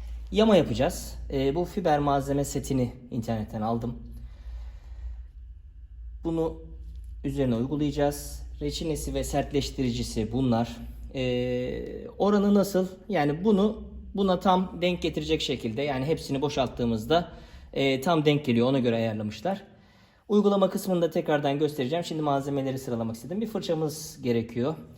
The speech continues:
Güzelce karıştırdıktan sonra uygulamaya geçeceğiz. Bir sonraki kısımda oradan devam edeceğiz. Evet, şurada görünüyor mu bilmiyorum. Alt taraftan elimi de getirerek şöyle daha net göstereceğim. Burada Anadolu'nun bagaj kısmı burası.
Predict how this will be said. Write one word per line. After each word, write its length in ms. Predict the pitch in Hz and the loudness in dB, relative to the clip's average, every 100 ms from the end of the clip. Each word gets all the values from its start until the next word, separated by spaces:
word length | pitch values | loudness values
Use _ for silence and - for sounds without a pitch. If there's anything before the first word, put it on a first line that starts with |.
| - - - - - - - | -20 -20 -20 -20 -20 -20 -6
Güzelce 340 | 175 185 165 | 2 2 2
karıştırdıktan 640 | 160 156 - 131 123 127 120 | 2 2 2 -4 -4 -2 0
sonra 280 | - 151 | 0 -2
uygulamaya 440 | 196 147 139 123 110 | 0 2 2 2 0
geçeceğiz. 460 | 107 - 156 190 - | -2 -4 -4 -4 -8
Bir 60 | 175 | -6
sonraki 360 | 131 117 113 | -2 -2 -4
kısımda 340 | - 120 - 123 | -8 -6 -4 -2
oradan 260 | 123 147 | -2 -2
devam 260 | 120 113 101 | 0 -2 -2
edeceğiz. 440 | - - - - - - - _ _ - - - - - - - - _ _ _ _ _ - | -6 -12 -14 -16 -20 -20 -20 _ _ -20 -20 -20 -20 -20 -20 -20 -20 _ _ _ _ _ -8
Evet, 200 | 202 180 | -6 -6
şurada 260 | - 190 | -8 -6
görünüyor 360 | 185 185 190 180 | -2 0 0 -2
mu 60 | 165 | -4
bilmiyorum. 440 | 175 131 120 139 - - - | -6 -6 -6 -8 -14 -12 -2
Alt 200 | 143 - | -2 2
taraftan 520 | 156 139 156 147 151 - - - | 0 2 0 0 -2 -10 -16 0
elimi 280 | 151 147 147 | 4 6 6
de 160 | 131 - - - - - | 6 0 -14 -20 -20 -4
getirerek 460 | 135 120 143 127 123 - - - - | -4 2 4 4 2 -4 -12 -14 -18
şöyle 280 | - 127 117 | -8 -4 -2
daha 160 | 117 131 | -2 -2
net 280 | 120 117 | -2 -4
göstereceğim. 580 | - 117 120 113 147 165 | -4 -4 -4 -2 0 2
Burada 440 | 151 135 170 170 - - - - - | 2 4 4 4 -10 -20 -20 -20 -8
Anadolu'nun 380 | - 160 151 160 | 2 4 6 4
bagaj 260 | 147 143 139 | 4 2 0
kısmı 320 | - 127 110 | -6 -6 -4
burası. 280 | 107 104 | -4 -6